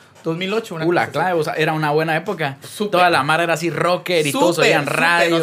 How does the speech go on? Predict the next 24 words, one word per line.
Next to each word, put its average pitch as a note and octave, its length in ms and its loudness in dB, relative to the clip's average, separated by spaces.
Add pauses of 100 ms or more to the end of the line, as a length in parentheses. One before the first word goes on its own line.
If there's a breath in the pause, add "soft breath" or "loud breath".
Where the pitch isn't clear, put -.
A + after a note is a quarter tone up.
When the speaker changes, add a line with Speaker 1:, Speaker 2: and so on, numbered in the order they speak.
Speaker 1:
sea, - 100 0
Speaker 2:
y D3 40 -6
la A#3 80 2
Speaker 1:
to-, A#3+ 60 0
Speaker 2:
gran C#3 100 -4
Speaker 1:
to-, B3 200 0
en G3+ 160 -4
ese A#3+ 180 -4
mood B3 180 -4
de B3+ 100 0
radio B3 260 -2
todo A#3 100 -4
el G#3 60 -4
mundo G3+ 140 -8
estaba F3+ 180 -8
en E3+ 80 -10
ese D#3+ 80 -12
rollo. D3+ 140 -6
Speaker 2:
Ajá. G#2+ 100 -10
Speaker 1:
Pero, A3+ 180 0
por A#3 120 -4
ejemplo, F3+ 360 -6 (440 loud breath)
anterior D3+ 360 -4
dije, E3+ 260 -10